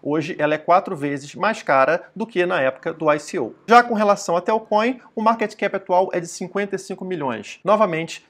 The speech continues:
temos uma desvalorização significativa, já que ela também representa um quinto do valor da alta histórica. E isso representa duas vezes o valor do I C O, ou seja, hoje o valor da Telcoin é o dobro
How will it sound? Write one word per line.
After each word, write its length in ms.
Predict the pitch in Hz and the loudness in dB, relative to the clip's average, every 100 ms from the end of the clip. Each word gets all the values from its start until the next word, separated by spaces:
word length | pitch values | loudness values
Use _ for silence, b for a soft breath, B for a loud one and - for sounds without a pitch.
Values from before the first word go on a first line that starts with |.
| - | 0
temos 260 | 202 196 | 0 0
uma 80 | 202 | -4
desvalorização 640 | 185 190 190 175 175 185 | -4 0 0 0 -4 -6
significativa, 880 | - 254 226 226 214 - 185 110 107 _ | -6 -4 -4 -2 -4 -2 -4 -4 -8 _
já 160 | - 151 | -6 0
que 80 | 165 | 2
ela 100 | 208 | 2
também 520 | 226 254 202 196 208 B | 2 4 4 2 -4 B
representa 640 | 170 175 165 160 170 170 - | -4 0 -2 -2 -4 -4 -4
um 140 | 277 | -4
quinto 480 | 277 208 190 196 208 | -4 -4 -4 -4 -8
do 100 | 180 | 0
valor 340 | 180 151 147 | 0 2 0
da 120 | 151 139 | 0 2
alta 240 | 139 - | 2 -2
histórica. 580 | - 170 127 110 - - b b | -4 0 0 0 -12 -16 b b
E 60 | 233 | 0
isso 380 | 202 240 240 | 0 0 -2
representa 720 | 220 214 190 165 160 175 190 185 B | -4 -4 -2 -2 -2 -2 -2 -6 B
duas 340 | 180 269 254 165 | 0 4 4 2
vezes 380 | 160 185 165 170 | 2 2 2 -2
o 60 | |
valor 280 | 175 160 165 | -2 0 -2
do 140 | 156 160 | -2 -4
I 60 | |
C 180 | 156 - | -4 -6
O, 180 | 117 104 | -6 -6
ou 120 | - 180 | -6 -6
seja, 440 | - 107 98 - _ - | -4 -8 -8 -12 _ 2
hoje 400 | 214 233 247 240 | 4 4 0 -2
o 80 | 170 | 2
valor 280 | 165 127 | 4 2
da 80 | 123 | -4
Telcoin 460 | 147 175 - 196 208 | -4 -4 -2 -4 0
é 60 | - | 2
o 100 | 226 | 2
dobro 580 | 175 185 190 208 233 | 4 4 4 2 -6